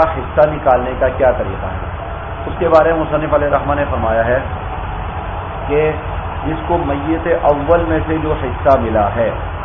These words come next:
اب ظاہر ہے دوسرا بھی مر گیا، تیسرا بھی مر گیا، تو اب میت اول کا حصہ نکالنے کا طریقہ یہ ہے کہ میت اول کو جو ملا ہے،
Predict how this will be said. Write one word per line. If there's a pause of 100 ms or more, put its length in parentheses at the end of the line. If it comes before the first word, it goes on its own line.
(540)
اب
ظاہر
ہے
دوسرا
بھی
مر (100)
گیا،
تیسرا
بھی
مر (100)
گیا،
تو
اب (100)
میت (100)
اول
کا
حصہ
نکالنے
کا
طریقہ
یہ
ہے (480)
کہ
میت (100)
اول
کو
جو
ملا
ہے،